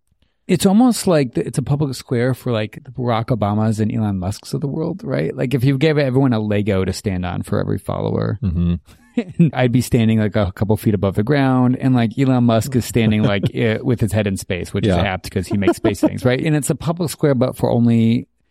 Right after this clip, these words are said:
Speaker 1: in that sense, again,
Speaker 2: Mm-hmm. Mm-hmm.
Speaker 1: the rich, the royal, or maybe, like, the famous in
Speaker 2: Right,
Speaker 1: this case. It's a
Speaker 2: right.
Speaker 1: public square for a few, really, are the only people that can speak to a whole city
Speaker 2: Yeah.
Speaker 1: or to a whole country.
Speaker 2: So then you bring it back to the free speech question,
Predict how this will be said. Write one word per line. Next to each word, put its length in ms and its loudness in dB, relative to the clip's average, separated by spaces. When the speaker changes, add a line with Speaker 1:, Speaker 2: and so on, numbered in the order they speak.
Speaker 1:
in 120 0
that 180 2
sense, 300 0
again, 440 2
Speaker 2:
Mm-hmm. 500 0
Mm-hmm. 260 0
Speaker 1:
the 120 0
rich, 280 0
the 100 2
royal, 480 4
or 160 0
maybe, 320 2
like, 320 -2
the 100 -6
famous 580 0
in 100 0
Speaker 2:
Right, 120 2
Speaker 1:
this 120 -2
case. 320 -6
It's 0 -
a 140 2
Speaker 2:
right. 80 -2
Speaker 1:
public 200 0
square 280 0
for 260 -2
a 140 -8
few, 500 -2
really, 260 0
are 80 0
the 80 -4
only 180 -2
people 160 -2
that 100 -2
can 120 -12
speak 280 -10
to 80 -4
a 80 -2
whole 180 -4
city 460 -4
Speaker 2:
Yeah. 160 -2
Speaker 1:
or 80 2
to 120 2
a 60 2
whole 140 -2
country. 460 -6
Speaker 2:
So 180 0
then 260 4
you 100 4
bring 200 2
it 100 2
back 240 2
to 100 0
the 100 2
free 260 0
speech 360 0
question, 800 2